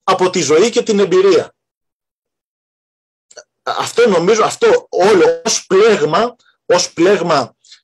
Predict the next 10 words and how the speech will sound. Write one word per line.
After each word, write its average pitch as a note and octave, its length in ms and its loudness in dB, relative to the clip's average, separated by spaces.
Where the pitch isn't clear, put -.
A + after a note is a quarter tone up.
ε, C#3 200 0
στοιχείων F3+ 840 -4
απαρτίζει F3 800 -2
το - 120 0
σύνολο G#3+ 460 0
της C#3+ 220 -8
κρίσης, D#3+ 380 -2
της G#3 140 -6
εκκλησιαστικής C#3+ 680 -6
κρίσης, F3+ 460 -4